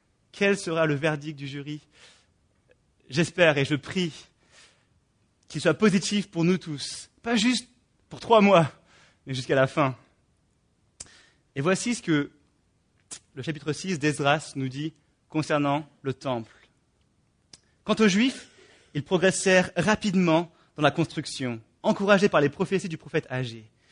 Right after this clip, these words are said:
Ils finirent de construire le temple, suivant l'ordre du Dieu d'Israël. Les Israélites, les prêtres, les Lévites et le reste des Juifs issus de l'exil firent avec joie la dédicace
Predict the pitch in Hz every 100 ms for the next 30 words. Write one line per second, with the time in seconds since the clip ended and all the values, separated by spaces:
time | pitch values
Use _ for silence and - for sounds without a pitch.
0 | _ - 160 - 240 247 185 202 180 185
1 | 170 170 180 - - _ - - 170 160
2 | 156 170 139 143 151 139 123 120 117 104
3 | 104 _ _ _ _ 139 170 170 180 175
4 | 165 190 - 135 135 - 156 170 139 143
5 | 147 147 170 131 127 151 160 139 139 127
6 | 156 175 _ - 180 170 156 139 143 147
7 | - _ _ - 208 220 190 - 139 135
8 | 123 139 160 170 _ _ _ - 127 135
9 | 160 139 - 135 131 -